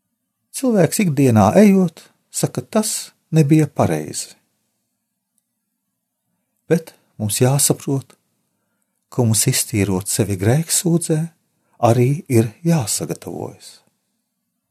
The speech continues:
Tāpatās, kā mēs gatavojamies mājās svētkiem, tuvāko dzimšanas dienām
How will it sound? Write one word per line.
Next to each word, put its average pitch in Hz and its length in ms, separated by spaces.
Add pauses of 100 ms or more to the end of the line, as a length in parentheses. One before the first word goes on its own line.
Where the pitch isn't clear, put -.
(440)
Tāpatās, 120 760 (600)
kā 107 180
mēs 185 480
gatavojamies 92 720
mājās 110 560
svētkiem, 127 600 (880)
tuvāko 95 480
dzimšanas 135 580
dienām 117 480